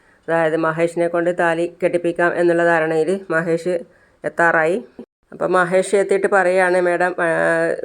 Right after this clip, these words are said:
ലേറ്റായിപ്പോയി മാഡം" എന്ന് പറയുകയാണ്. അപ്പോൾ അവൾ ചോദിക്കുന്നത്, "എന്താ ഇത്ര ലേറ്റായത്?" "അത് വരുന്ന വഴിക്ക് വണ്ടി കേടായിപ്പോയി മാഡം"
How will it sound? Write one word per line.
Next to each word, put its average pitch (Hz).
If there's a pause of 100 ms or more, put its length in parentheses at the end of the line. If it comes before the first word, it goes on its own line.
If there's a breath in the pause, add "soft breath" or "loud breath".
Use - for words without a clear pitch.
ലേറ്റായിപ്പോയി 170
മാഡം" 165
എന്ന് 165
പറയുകയാണ്. 156
അപ്പോൾ 156
അവൾ 156
ചോദിക്കുന്നത്, 165
"എന്താ 165
ഇത്ര 190
ലേറ്റായത്?" 160 (520 soft breath)
"അത് 156 (100)
വരുന്ന 156
വഴിക്ക് 156
വണ്ടി 151
കേടായിപ്പോയി 156
മാഡം" 151